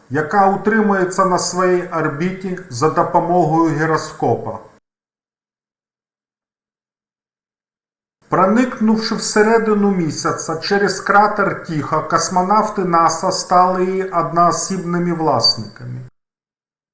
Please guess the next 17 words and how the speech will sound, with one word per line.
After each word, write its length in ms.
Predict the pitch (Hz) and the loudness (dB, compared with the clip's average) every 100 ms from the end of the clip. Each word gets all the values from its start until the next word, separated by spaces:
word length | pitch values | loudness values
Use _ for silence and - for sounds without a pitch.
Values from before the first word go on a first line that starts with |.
| _ _ | _ _
Або 280 | - 147 220 | -6 2 6
разом 480 | 208 208 208 202 196 | 6 6 4 0 0
із 80 | 165 | -2
землянами, 760 | 165 185 165 151 147 151 151 | -2 0 2 2 2 -2 -4
які 300 | 165 160 208 | -6 -4 -6
так 340 | 208 202 202 | 2 2 2
і 60 | 202 | -2
не 180 | 190 185 | -4 -2
залишили 640 | 165 190 196 - 196 185 | 2 2 2 -2 -2 -2
базу 440 | 160 165 165 160 156 | 0 4 4 2 -2
з 60 | |
дев'ятнадцятого 960 | 139 165 175 185 180 180 185 - 151 156 | -4 -4 -2 2 2 2 -4 -4 -2 -2
століття, 640 | - - 165 165 - 170 | -4 -4 -2 -2 -2 -6
стали 460 | - - 175 175 170 | -4 2 4 4 0
спільно 580 | - - 190 185 175 | -4 -6 -4 -2 -2
її 220 | 170 165 165 | 0 0 -2
використовувати. 1300 | 160 160 165 160 - - 143 120 110 107 107 117 | -2 -2 -4 -2 -4 -2 0 0 -2 -6 -10 -14